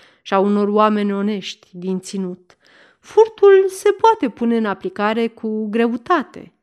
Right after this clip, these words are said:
datorită măsurilor de precauție luate de preot.” Dar este mai ușor pentru cei ce au ocazia să cunoască aceste precauții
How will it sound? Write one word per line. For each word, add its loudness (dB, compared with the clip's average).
datorită 0
măsurilor -4
de -2
precauție -2
luate 0
de -14
preot.” -12
Dar 2
este 2
mai 4
ușor -2
pentru -4
cei -2
ce -6
au 0
ocazia -4
să -12
cunoască -4
aceste -6
precauții -4